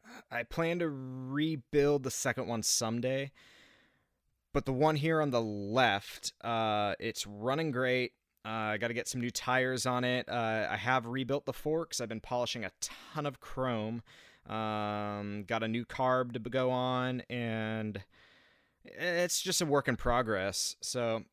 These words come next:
um, hopefully to have that ready for the summer and some camping. Tanner, tell us about what you ride now and why you chose it.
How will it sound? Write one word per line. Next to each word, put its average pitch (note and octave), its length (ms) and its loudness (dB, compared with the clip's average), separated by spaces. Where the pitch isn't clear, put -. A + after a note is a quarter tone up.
um, A2 420 -2
hopefully B2+ 360 -2
to A#2 80 2
have A2 220 0
that A2+ 200 0
ready A2 320 -2
for G#2+ 200 -8
the G2+ 100 -4
summer A2+ 480 -2
and G2+ 120 -4
some G2 160 -6
camping. G2 600 -6
Tanner, G3 420 2
tell F3+ 180 0
us G3+ 80 2
about G#3+ 200 4
what G3 140 2
you F3+ 140 -2
ride C#3+ 420 2
now A#2 480 -2
and A2 180 -6
why A2 120 0
you G#2 140 -2
chose G2+ 320 -6
it. F2+ 100 -8